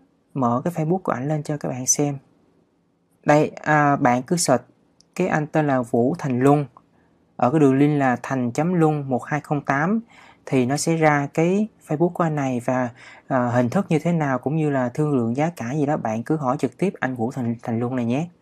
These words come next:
Chúng ta cùng đến với ý tiếp theo, đó chính là cách thức bán hàng với hình thức này. Thì mình sẽ nói sơ qua cái hình thức này, tức có nghĩa là bây giờ mình đang áp dụng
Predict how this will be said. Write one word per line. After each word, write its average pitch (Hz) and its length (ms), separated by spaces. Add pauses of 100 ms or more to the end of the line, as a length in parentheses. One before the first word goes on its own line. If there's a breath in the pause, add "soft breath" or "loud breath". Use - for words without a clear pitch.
(480)
Chúng 180 200
ta 147 240
cùng 120 200
đến 135 200
với 190 140
ý 185 80
tiếp 196 180
theo, 147 340 (320 loud breath)
đó 175 80
chính 180 160
là 143 160
cách 175 120 (100)
thức - 140 (140)
bán 175 260
hàng 123 380
với 165 120
hình 151 160
thức 185 200
này. 127 300 (400 loud breath)
Thì 120 240
mình 120 160
sẽ 123 220
nói 156 200
sơ 160 320 (140)
qua 147 220
cái 185 200
hình 131 120
thức 196 240
này, 120 260 (120)
tức 202 100
có 202 140
nghĩa 147 220
là 135 240 (280)
bây 170 120
giờ 160 80
mình 131 240
đang 147 200
áp - 200
dụng 113 200